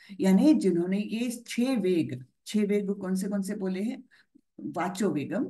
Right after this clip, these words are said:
वाचा यानी अपने बोलने की, अ, जो शक्ति है उस पर control, वाचा, हाँ, वाचो वेगम मनसा, मन पर कंट्रोल, क्रोध, हाँ, क्रोध पर control, क्रोध वेगम,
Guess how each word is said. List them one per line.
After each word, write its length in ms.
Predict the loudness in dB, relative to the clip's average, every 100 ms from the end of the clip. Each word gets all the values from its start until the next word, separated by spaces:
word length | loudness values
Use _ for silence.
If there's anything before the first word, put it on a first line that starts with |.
| -8 _ -8
वाचा 320 | -8 -4 -4
यानी 420 | -2 2 0 0
अपने 240 | -6 0 0
बोलने 460 | 4 4 4 4
की, 360 | 0 -2 -2 -4 -10 -10
अ, 320 | -2 0 2 0
जो 680 | 0 0 0 2 0 -2 -6 -8 -8
शक्ति 360 | -6 -4 0 2
है 140 | 2
उस 220 | 0 -2
पर 120 | -4
control, 560 | 0 0 2 0 -2 -4 -2
वाचा, 480 | -2 -2 -6 -8 -10 _ -2
हाँ, 200 | 2 2 -2 -2
वाचो 320 | 2 2 2
वेगम 360 | 0 0 2 4
मनसा, 580 | 6 6 4 0 -8 -6
मन 240 | 0 2 2
पर 120 | 0
कंट्रोल, 600 | -4 -4 -4 -6 -8 -8 _ _ _
क्रोध, 520 | 2 6 6 4 0 -10 _ -4
हाँ, 260 | -2 -2 -6 _ _ -2
क्रोध 380 | 2 2 2
पर 80 | -2
control, 540 | -6 -6 -6 -6 -6 -8
क्रोध 560 | -12 _ -4 -2 0
वेगम, 420 | 0 -2 -2 -4